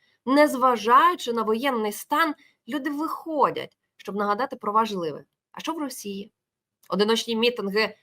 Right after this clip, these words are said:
в туалеті власної квартири? Знаєте, є таке поняття у стосунках. Просто не зійшлись характерами. Так от, це ми із росіянами. ми не зійшлись характерами,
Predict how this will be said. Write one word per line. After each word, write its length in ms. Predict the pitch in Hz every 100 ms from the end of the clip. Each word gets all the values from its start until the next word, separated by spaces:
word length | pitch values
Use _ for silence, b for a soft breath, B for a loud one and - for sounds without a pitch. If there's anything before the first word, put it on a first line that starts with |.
| _
в 120 | - -
туалеті 500 | 196 202 214 208 202
власної 460 | 202 202 202 196
квартири? 680 | 190 185 196 285 370 320 190 _ _ _ B B B B B
Знаєте, 300 | 214 381 415
є 140 | 285 339
таке 200 | 302 277
поняття 640 | 285 262 269 226 - 202
у 300 | 202 220 202
стосунках. 800 | - 262 - 185 160 143 - _ _ _ _
Просто 340 | 403 494 320
не 160 | 247 226
зійшлись 600 | 226 220 294 339 - _ _
характерами. 640 | - 240 170 - _ - _ _
Так 200 | 302 285
от, 180 | 165 - _ _
це 320 | 226 226 208 _
ми 260 | 196 233 311
із 160 | 254 226
росіянами. 760 | 226 - 240 208 160 147 143 _ _ _ _ _
ми 240 | 214 277
не 340 | 254 233 240 240
зійшлись 600 | 240 226 - 196 190 -
характерами, 760 | 185 185 160 - 135 127 143